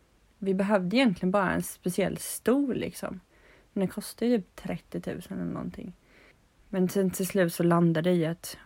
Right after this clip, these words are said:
på sikt så insåg vi ändå att vi hade behövt en större bil. Men de kunde ju inte anpassa den bilen, och den var, liksom, de behoven som vi behövde. Så jag tycker att, att man borde se lite från fall till fall, liksom.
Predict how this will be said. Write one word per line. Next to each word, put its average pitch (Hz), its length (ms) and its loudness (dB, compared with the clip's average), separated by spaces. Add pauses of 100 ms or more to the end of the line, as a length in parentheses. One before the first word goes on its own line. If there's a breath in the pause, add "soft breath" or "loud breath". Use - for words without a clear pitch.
(180)
på 165 100 -4
sikt - 300 -8
så - 120 -6
insåg 160 380 0
vi 170 120 -2
ändå 165 240 -2
att 175 180 -4
vi 165 120 0
hade 170 220 -2
behövt 165 320 -6
en 165 120 -2
större 165 260 0
bil. 170 200 4
Men 185 140 4
de 185 300 4
kunde 208 300 4
ju 208 40 4
inte 196 140 2
anpassa 180 440 0
den 175 160 2
bilen, - 300 -2
och 185 60 2
den 180 280 2
var, 185 240 4
liksom, 190 360 -2
de 175 220 0
behoven 175 420 -2
som 196 120 -6
vi 185 100 -2
behövde. 185 480 -2 (360 loud breath)
Så - 100 -6
jag 180 80 -8
tycker - 380 -4
att, - 260 -10 (800 loud breath)
att 196 120 -2
man 196 180 2
borde 190 220 2
se 180 260 0
lite 185 260 0
från 175 380 -4 (240)
fall 175 280 -2
till - 160 -10
fall, 180 300 -2
liksom. - 300 -14